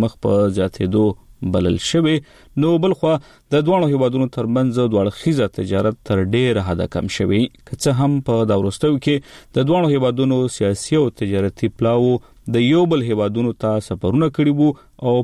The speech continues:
پر ځینو موضوعاتو یې تفصیلي خبرې هم کړې وي، خو د وزیر اعظم چوکۍ له سمبالولو وروسته دا لومړی ځل دی چې عمران خان افغانستان ته سفر کوي. د نوموړي د دې سفر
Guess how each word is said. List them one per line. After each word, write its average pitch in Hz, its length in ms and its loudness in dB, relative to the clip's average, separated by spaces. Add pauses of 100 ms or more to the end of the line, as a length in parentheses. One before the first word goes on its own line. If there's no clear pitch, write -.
پر 117 220 2
ځینو 123 260 2
موضوعاتو 110 600 0
یې 113 160 2 (140)
تفصیلي - 560 -2
خبرې 107 280 0 (100)
هم 139 120 2 (120)
کړې 170 200 2
وي، 180 120 0 (320)
خو 165 200 2
د - 20 2 (240)
وزیر 165 200 2
اعظم 180 260 0 (180)
چوکۍ 160 460 2
له 131 140 0
سمبالولو 113 560 0
وروسته 160 500 0 (380)
دا 147 100 2
لومړی 170 400 2
ځل 113 180 2
دی 117 140 2
چې 131 160 -4
عمران 98 260 -2
خان 117 240 2
افغانستان 92 540 -4
ته - 200 -12
سفر 92 340 -4
کوي. 107 180 0 (400)
د - 40 -4 (100)
نوموړي 107 420 2
د - 100 2
دې 120 160 0
سفر 120 340 -2